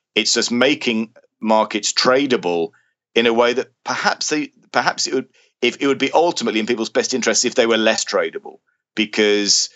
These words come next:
uh, i-, i-, if you have s-, an instrument that, that, that has a very low transactional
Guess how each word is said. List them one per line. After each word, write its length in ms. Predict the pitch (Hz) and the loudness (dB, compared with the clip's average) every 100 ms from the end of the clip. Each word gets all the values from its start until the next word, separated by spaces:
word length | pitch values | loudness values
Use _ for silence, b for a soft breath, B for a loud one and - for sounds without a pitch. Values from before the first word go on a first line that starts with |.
| b _ - | b _ 0
uh, 240 | 104 104 - | 2 2 -2
i-, 400 | - - 117 120 117 | -10 -6 -4 -2 0
i-, 200 | 120 120 | 0 0
if 240 | 123 110 | -2 -2
you 180 | 113 113 | -2 0
have 260 | 101 147 170 | 2 2 0
s-, 180 | - - | -2 -2
an 80 | 117 | -4
instrument 440 | 120 - 110 107 | -2 -2 -4 -4
that, 140 | 104 - | -6 -2
that, 200 | 107 107 | 0 0
that 120 | 95 | 0
has 180 | 101 104 | 0 0
a 80 | 104 | 0
very 360 | 107 120 117 | 2 2 2
low 340 | 110 107 104 101 b b - | 2 2 2 -2 b b -6
transactional 1080 | 120 110 107 113 120 - 107 107 98 95 | -2 0 2 0 0 -4 -4 -2 -2 -2